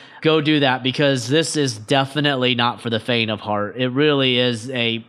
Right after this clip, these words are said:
a real marathon. And every day you wake up with something new that you learn, something bad that happens, a new challenge. And it's, uh, it really is a roller coaster. And so, uh, I will say that just,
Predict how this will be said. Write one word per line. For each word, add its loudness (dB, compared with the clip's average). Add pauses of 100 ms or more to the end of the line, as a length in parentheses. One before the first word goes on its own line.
(140)
a -2
real 2
marathon. 2
And -6
every 2
day 4
you 0
wake 0
up -2 (200)
with -2
something -2
new 2
that -2
you -4
learn, 0
something -8
bad 0
that -6
happens, -2 (200)
a -6
new -4
challenge. 2 (260)
And 0
it's, -4
uh, -8
it 2
really 4
is 2
a 0
roller 2
coaster. 0 (320)
And -4
so, 2
uh, 2
I 2
will 2
say 0
that 0
just, -4